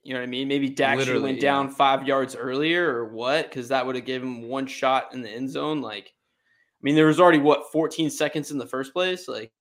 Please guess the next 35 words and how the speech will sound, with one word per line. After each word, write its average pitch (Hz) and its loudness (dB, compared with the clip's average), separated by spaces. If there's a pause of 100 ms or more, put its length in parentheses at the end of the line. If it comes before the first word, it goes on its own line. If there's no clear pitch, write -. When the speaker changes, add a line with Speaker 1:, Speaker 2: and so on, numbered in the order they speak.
(400)
Speaker 2:
Seventeen 135 -2
when 110 -6
he 110 -8
hiked 101 -10
it. 87 -6
Speaker 1:
se-, - -8 (320)
seventeen 156 -2
when 127 -6
he 120 -8
hiked 104 -10
it. 98 -14 (300)
Speaker 2:
Yeah. 101 -8 (1700)
Speaker 1:
Look, 180 0
I 143 8
didn't 185 6
hate 170 2
the - -14
play 147 2
call. 131 -2
I 117 -4
thought 139 2
it 131 -2
was 123 -6
badass 113 -4
when 113 -12
he 107 -14
started 110 -12
ripping 104 -12
off 101 -10
that 90 -10
run. 87 -14 (840)
Speaker 2:
Okay. 381 0 (400)
I'm, 175 0 (960)
I 196 4 (160)
Speaker 1:
Um, 165 -2